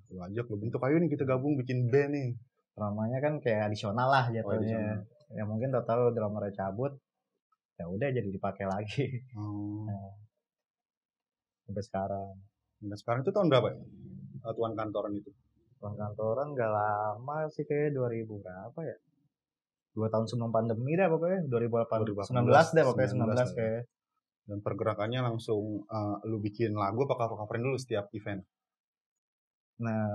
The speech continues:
Speaker 2: untungnya pas lagi gua masuk situ udah ada lagu sendiri.
Speaker 1: Oh, jadi,
Speaker 2: Nah.
Speaker 1: eh,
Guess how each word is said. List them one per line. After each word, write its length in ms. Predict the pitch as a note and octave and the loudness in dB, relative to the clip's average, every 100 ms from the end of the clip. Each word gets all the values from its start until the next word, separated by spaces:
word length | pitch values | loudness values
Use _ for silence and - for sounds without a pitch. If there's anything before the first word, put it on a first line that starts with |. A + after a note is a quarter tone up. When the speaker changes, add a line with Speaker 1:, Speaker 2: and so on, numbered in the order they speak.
| G#2 _ | -4 _
Speaker 2:
untungnya 400 | - A#2 A2+ C#3+ | -6 -2 2 4
pas 80 | E3 | 4
lagi 160 | D3 B2+ | 6 4
gua 120 | B2 | 2
masuk 200 | B2+ A#2 | 0 -2
situ 220 | B2 A#2 | -2 4
udah 180 | D#3 B2 | 6 6
ada 100 | A2+ | 6
lagu 200 | G#2+ G#2+ | 4 2
sendiri. 560 | A2 A2+ A#2+ A#2 A2 - | 0 0 0 0 -4 -8
Speaker 1:
Oh, 160 | G#2+ G2+ | -14 -10
jadi, 220 | G2+ A#2 | -2 0
Speaker 2:
Nah. 360 | C3 - - G2 - _ _ _ - | 0 -2 -8 -18 -20 _ _ _ -8
Speaker 1:
eh, 320 | A2 G#2+ G#2 | -4 -2 -2